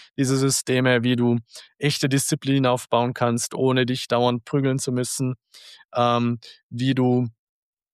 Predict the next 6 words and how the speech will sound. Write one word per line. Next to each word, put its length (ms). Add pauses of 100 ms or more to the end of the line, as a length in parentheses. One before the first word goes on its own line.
(180)
die 320
Kalorien 600
für 220
deine 280
Ziele 320
richtig, 520